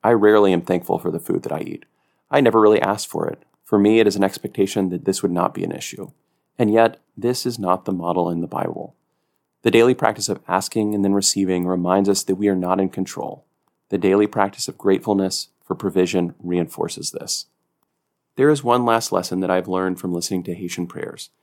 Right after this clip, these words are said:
It is the simple fact that I can learn something from the faith of Haitians. Often, we in the Western world come to poorer places and want to teach people about God and faith. We have access to hundreds of translations of the Bible and the theological discourses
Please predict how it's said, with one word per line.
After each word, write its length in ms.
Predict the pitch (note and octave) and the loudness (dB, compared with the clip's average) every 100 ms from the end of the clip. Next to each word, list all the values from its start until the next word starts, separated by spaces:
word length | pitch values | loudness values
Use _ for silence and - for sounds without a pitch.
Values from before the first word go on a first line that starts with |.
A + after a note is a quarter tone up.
| _ _ - | _ _ -4
It 100 | A2+ | -2
is 100 | A2+ | -2
the 80 | |
simple 320 | B2+ A2 G#2+ - | -2 -2 2 2
fact 420 | - E2 G2+ _ _ _ _ | 2 -2 -2 _ _ _ _
that 100 | A2+ | 0
I 60 | G2 | 0
can 180 | A2+ G#2+ | 0 0
learn 220 | G2 G#2 | 2 0
something 340 | - G2 G2+ | 0 -4 -4
from 160 | G2 F#2 | -4 -4
the 80 | F2 | -6
faith 420 | - F2+ F2 F2 - | -6 -4 -4 -6 -16
of 120 | F2 | -16
Haitians. 600 | F#2+ - - - - - _ _ _ _ _ _ | -14 -14 -12 -14 -16 -20 _ _ _ _ _ _
Often, 560 | A#2 A2 - F2+ E2+ F2+ _ | -2 -2 -2 -6 -6 -12 _
we 220 | - G2 A2+ | -10 -2 0
in 80 | |
the 80 | B2+ | 0
Western 420 | A2+ G#2+ - G#2 | 0 0 0 -6
world 380 | G2 F#2+ F2+ F2 | -4 0 0 -2
come 200 | - G2+ | -6 -6
to 80 | G2+ | -4
poorer 320 | - - A2+ | -8 0 2
places 420 | A2+ - F2 F#2 - | 2 -4 -4 -6 -8
and 160 | F#2+ | -6
want 160 | G#2+ A#2 | -4 -4
to 60 | |
teach 280 | A#2 A#2+ A2 | -6 -10 -10
people 260 | - G2 G2 | -10 -4 -4
about 300 | F2+ F2 E2+ | 0 -2 -2
God 260 | E2+ F2 | -2 0
and 140 | F2+ F2 | -2 -8
faith. 380 | - - - _ _ _ _ _ _ | -8 -8 -8 _ _ _ _ _ _
We 80 | G#2+ | -4
have 100 | F#2 - | -4 -4
access 360 | F2 - F2 | -8 -6 -6
to 100 | - | -6
hundreds 480 | F#2 - B2+ A#2 F#2 | -8 -4 0 2 0
of 80 | F2+ | -2
translations 580 | - F2+ E2+ F#2 G2 F#2 | -4 -6 -2 -4 -4 -8
of 60 | |
the 80 | F2+ | -8
Bible 480 | E2 F2 F2 F2+ F2 _ _ - | -6 -4 0 -2 -4 _ _ -6
and 100 | G2+ | -4
the 60 | |
theological 640 | G2 A#2 A2+ G#2+ G#2 F#2 A2 | -2 0 4 4 2 -4 -2
discourses 720 | G2+ F#2+ - F2 - F2+ | 0 -2 -2 -2 -2 -4